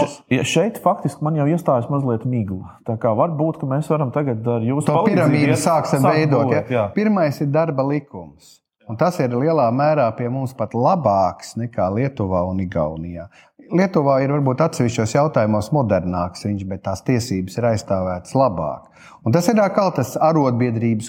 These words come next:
Speaker 2: kopējais darbs. To nevar izdarīt uzņēmuma arotbiedrība, to nevar izdarīt viena nozares arotbiedrība, tāpēc viņas apvienojas vienā konfederācijā. Latvijā ir viena, tur ir, Igaunijā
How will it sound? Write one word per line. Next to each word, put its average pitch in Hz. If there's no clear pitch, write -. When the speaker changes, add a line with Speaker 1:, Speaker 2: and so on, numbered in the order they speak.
Speaker 2:
kopējais 98
darbs. 95
To 156
nevar 160
izdarīt 117
uzņēmuma 127
arotbiedrība, 139
to 147
nevar 170
izdarīt 123
viena 131
nozares 107
arotbiedrība, 139
tāpēc 131
viņas 113
apvienojas 139
vienā 120
konfederācijā. 90
Latvijā 101
ir 117
viena, 160
tur 110
ir, 113
Igaunijā 101